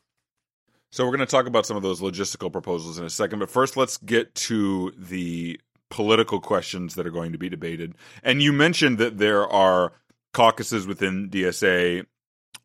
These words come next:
or, uh, non-caucus caucuses, I think you say in your article, um, that some of which have formed for the purpose of this convention, others of which, uh,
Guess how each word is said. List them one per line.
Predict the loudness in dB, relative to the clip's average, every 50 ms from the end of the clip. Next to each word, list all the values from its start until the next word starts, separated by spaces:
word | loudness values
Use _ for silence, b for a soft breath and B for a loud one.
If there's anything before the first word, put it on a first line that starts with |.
| -10
or, | -6 -4 -4 -2 -2 -2 -2 -4 -6 -6 _ _ _ _ _ -8
uh, | -8 -6 -6 -6 -8 -10 -12 -16 _ -12
non-caucus | -6 -2 0 2 2 2 0 -2 -6 -6 -4 -2 -2 -2 -2 -4 -6 -2
caucuses, | 2 4 4 4 4 2 -2 -2 -2 0 0
I | 0
think | 0 0 -4 -4 -2
you | -4 -2
say | 0 2 4 4 4 4 4 2
in | -2
your | -2 -2 -2 -2 -2 -4 B B B B B B
article, | 4 4 4 4 2 2 4 4 4 2 -2 b b b b b 0
um, | 2 4 4 6 4 4 2 -2 -6 -10 -14 _ _ _ -20
that | -20 -12 -2 2 2 4 4 4
some | 4 4 4
of | 6 6
which | 4 4 2 0 -6
have | -2 2 4 4 4 4
formed | 0 0 2 4 4 4 4 2 -2 -6 -8 -6
for | -2 0 0 2
the | 0 0
purpose | 0 0 0 0 0 -2 -2
of | -4
this | -4 -6 -8
convention, | -6 -4 -2 0 -2 0 0 0 0 0 0 -2 -6 -10 b b b b b b 2
others | 4 4 4 4 2 2 0 -2 -8 -12 -8
of | -4 -2 -2 -2 -2 -4 -2
which, | -2 0 0 -2 -4 -6 -8 -8 -4
uh, | -2 0 0 0 0 0 -2